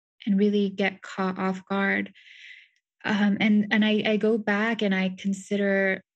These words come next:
how things could have happened differently, how I could have prevented this. Obviously, looking back, you know, it's, it's easy to think of things, but whether or not they were realistic, I don't know.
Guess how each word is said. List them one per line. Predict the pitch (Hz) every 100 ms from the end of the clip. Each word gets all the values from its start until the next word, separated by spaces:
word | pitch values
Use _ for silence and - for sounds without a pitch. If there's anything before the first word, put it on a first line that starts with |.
| _ _ _ _ -
how | - 214 214 214 208 - _ _ _
things | 220 208 208
could | 202
have | 190 185
happened | - 196 196 190
differently, | 208 208 214 214
how | 196 - 202
I | 202
could | 202 208
have | 190 196 196 -
prevented | 202 208 226 220 214 202 196
this. | 202 196 202 202 - - _ _ _ _ _ _ _ _ _ _ _ _ _ -
Obviously, | 220 220 208 214 202
looking | 196 190 190 190
back, | 196 196 196 190
you | 196
know, | 185
it's, | 190 190 -
it's | 190 -
easy | 208 208
to | 185 190
think | 196 214 214
of | 185
things, | 185 185 185 185 185 -
but | - - _ _ _ _ _
whether | 214 202 196
or |
not | 196 190
they | 190
were | 190 190
realistic, | 190 190 202 196 202 -
I | 190
don't | 190 185
know. | 190 190